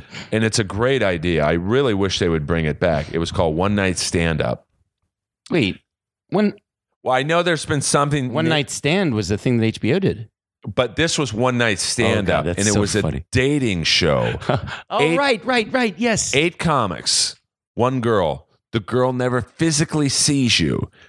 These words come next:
Speaker 2: She hears your act.
Speaker 1: Was, was Mark, I think I knew one of the producers on the show.
Speaker 2: I don't remember. You know, it was, uh, I know Whitney Cummings was the host.
Speaker 1: Right,
Speaker 2: Ian
Speaker 1: right.
Speaker 2: Bagg
Speaker 1: Yep.
Speaker 2: was on it.
Speaker 1: Yep, yep, yep.
Speaker 2: And so this,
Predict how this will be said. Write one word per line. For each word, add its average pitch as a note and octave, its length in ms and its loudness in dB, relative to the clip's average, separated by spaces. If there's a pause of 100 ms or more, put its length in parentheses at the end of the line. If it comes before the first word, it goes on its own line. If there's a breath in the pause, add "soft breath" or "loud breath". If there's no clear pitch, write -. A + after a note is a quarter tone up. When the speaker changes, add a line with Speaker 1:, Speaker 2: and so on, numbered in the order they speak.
(120)
Speaker 2:
She - 200 2
hears G#2 360 0
your F2+ 120 2
act. - 440 -2
Speaker 1:
Was, E3+ 240 2 (100)
was D#3+ 180 0
Mark, D#3+ 640 -2
I D3 280 0
think F3 180 -2
I D3+ 40 2
knew C3 160 2
one A#2 80 0
of G2+ 60 -2
the F2 60 -2
producers F2 380 0
on D#2 80 0
the D2+ 60 0
show. C#2+ 280 -2 (300)
Speaker 2:
I D3+ 140 0
don't G#3+ 200 0
remember. D#3+ 440 0
You D3 160 -4
know, C#3 120 2
it C3+ 40 2
was, C3 280 -4 (160)
uh, A2+ 380 2
I B2 140 0
know D3+ 100 0
Whitney D3+ 300 0
Cummings C#3 420 0
was A#2+ 100 -2
the A2 100 0
host. A#2 420 0
Speaker 1:
Right, B2 220 2 (360)
Speaker 2:
Ian A#2+ 280 2
Speaker 1:
right. A2+ 60 -6
Speaker 2:
Bagg A#2 440 2
Speaker 1:
Yep. A#2+ 80 0
Speaker 2:
was A2 120 -2
on A2 280 2
it. G#2+ 100 0
Speaker 1:
Yep, A#2 260 -2 (180)
yep, F#2+ 220 -2 (240)
yep. F#2 280 -2 (200)
Speaker 2:
And A2+ 320 0
so B2 160 0
this, C3 220 0